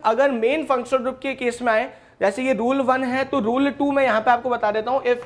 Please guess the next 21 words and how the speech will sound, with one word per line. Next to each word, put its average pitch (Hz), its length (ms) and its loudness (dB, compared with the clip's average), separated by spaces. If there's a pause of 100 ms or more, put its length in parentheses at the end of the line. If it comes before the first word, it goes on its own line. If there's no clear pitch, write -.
(1800)
रूल 247 260 4
टू 277 220 0
जो 285 120 2
alkene 247 340 2
और 254 180 4
alkyne 240 300 0
का 247 60 4
होता 220 200 2
है, 247 60 0
पहले 220 200 2
वो 220 100 4
मैं 226 100 2
आपको 214 180 -4
लिखा 185 220 -4
देता 202 200 -2
हूँ। - 340 -6
If 262 200 2 (1700)
there 220 320 4 (140)
is 247 180 0 (2500)
tie 226 340 4
between, 240 480 -4